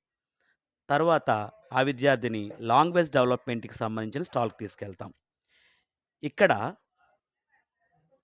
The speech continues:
ఆంగ్ల భాషాభివృద్ధికి సంబంధించినటువంటి alphabetical recognition, అలాగే వర్డ్ రికగ్నిషన్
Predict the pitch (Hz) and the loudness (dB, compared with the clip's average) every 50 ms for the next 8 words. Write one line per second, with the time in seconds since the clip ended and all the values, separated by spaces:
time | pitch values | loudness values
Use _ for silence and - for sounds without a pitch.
0 | _ - 123 139 156 175 190 170 156 165 156 - 165 151 139 147 143 123 123 135 | _ -2 0 0 2 2 2 4 4 4 4 4 2 0 0 0 -4 -4 -6 -8
1 | 135 135 135 120 113 117 117 117 113 110 - 120 113 110 - 117 123 135 147 127 | -6 -4 -4 -4 -2 -4 -4 -4 -6 -6 -8 -8 -8 -6 -6 -6 -4 -2 -2 -2
2 | 123 - 139 131 117 127 - 135 - 127 113 110 - 113 101 113 117 110 - 120 | -2 -2 -2 -2 -2 -4 -4 -4 -4 -6 -6 -6 -6 -8 -6 -6 -8 -8 -8 -8
3 | 117 107 - _ _ _ _ _ _ _ _ _ _ _ _ _ _ - 120 127 | -8 -10 -10 _ _ _ _ _ _ _ _ _ _ _ _ _ _ -2 0 0
4 | 135 120 120 117 120 139 143 147 131 147 123 107 113 113 - - 117 110 110 | 2 2 0 0 2 2 0 0 -2 -2 -4 -4 -6 -8 -8 -6 -8 -8 -8